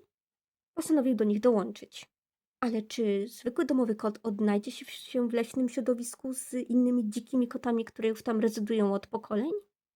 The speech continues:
Dowiemy się o tym, czytając tą książkę. Y, zwróćcie też uwagę na okładkę. Ta okładka jest okładką niemiecką, która została przetłumacz-, przetłumaczon-, napis został przetłumaczony na polski.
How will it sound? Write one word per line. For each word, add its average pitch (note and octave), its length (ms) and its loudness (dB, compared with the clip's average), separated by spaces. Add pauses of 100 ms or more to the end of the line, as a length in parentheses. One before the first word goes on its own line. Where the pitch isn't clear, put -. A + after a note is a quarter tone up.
(1800)
Dowiemy A3 340 6
się - 140 -6
o A3+ 60 -8
tym, D#4+ 180 8 (100)
czytając G3+ 380 2
tą C#4 100 2
książkę. - 440 -8 (2250)
Y, A3+ 220 -2
zwróćcie D#4 320 -12
też D4+ 180 -4
uwagę B3+ 260 6
na C4 120 4
okładkę. - 600 -4 (500)
Ta - 120 0
okładka D4+ 480 -4
jest A3+ 300 0
okładką A#3+ 480 0 (320)
niemiecką, C4 640 4
która D4+ 220 -2
została C4+ 300 -4
przetłumacz-, C#4 460 -2 (300)
przetłumaczon-, A3 1000 0 (160)
napis C#4 340 0
został - 220 -12
przetłumaczony B3+ 460 2
na G#3+ 120 4
polski. - 400 -6